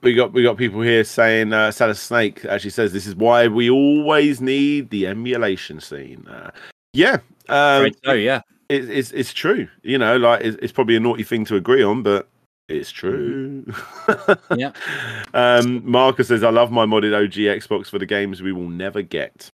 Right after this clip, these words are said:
Speaker 2: Yeah.
Speaker 1: Oh, yes, yes. I don't have one, but, uh, yeah, I probably should look into that.
Speaker 2: I probably will soon. <laughs>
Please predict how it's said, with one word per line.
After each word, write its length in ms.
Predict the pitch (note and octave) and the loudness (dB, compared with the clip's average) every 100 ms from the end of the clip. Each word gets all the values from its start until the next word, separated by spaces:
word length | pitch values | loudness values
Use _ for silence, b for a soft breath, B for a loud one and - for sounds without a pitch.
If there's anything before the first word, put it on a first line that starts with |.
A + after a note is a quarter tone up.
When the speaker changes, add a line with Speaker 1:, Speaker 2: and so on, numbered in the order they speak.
| _ | _
Speaker 2:
Yeah. 320 | E2+ D#2+ D#2 - | -16 -16 -16 -14
Speaker 1:
Oh, 380 | C#2+ D2+ D2+ | -10 -10 -10
yes, 380 | D2 - - - - | -14 -16 -20 -20 -20
yes. 140 | - D2+ | -10 -4
I 100 | F2+ | 0
don't 200 | G2+ F#2 | 2 2
have 180 | F2+ | 0
one, 200 | D2+ C#2+ | -2 -6
but, 200 | C#2 C#2 | -8 -12
uh, 220 | C2+ C2+ B1+ b b _ | -10 -12 -14 b b _
yeah, 140 | - C#2+ | -18 -14
I 40 | |
probably 200 | - E2 | -10 -10
should 140 | - - | -10 -14
look 140 | - | -14
into 200 | C2+ - | -16 -14
that. 80 | - | -4
Speaker 2:
I 160 | G#2+ G#2+ | -2 -2
probably 640 | - B2 A2 G2+ G#2+ F#2+ | -4 -6 -6 -8 -8 -8
will 320 | F2+ G2 F#2+ | -8 -8 -8
soon. 640 | - - - F2 C#2 C2+ | -10 -14 -12 -14 -14 -18
<laughs> 40 | - | -10